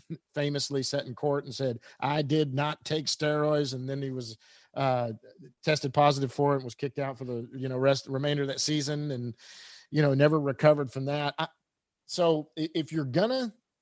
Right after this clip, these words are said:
if you're going to start considering it, I mean, a lot of people did it back then. Um, it, it was a, it was around the whole league.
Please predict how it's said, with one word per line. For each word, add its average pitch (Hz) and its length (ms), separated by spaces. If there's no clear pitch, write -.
if 147 120
you're 156 100
going 190 360
to 226 80
start 190 340
considering 185 580
it, 185 240
I 156 60
mean, 147 300
a 147 60
lot 143 340
of 143 80
people 170 300
did 135 220
it 175 160
back 175 240
then. 185 300
Um, 127 460
it, 139 220
it 143 100
was 127 140
a, 131 180
it 127 460
was 117 160
around 147 300
the 143 80
whole 147 200
league. 151 340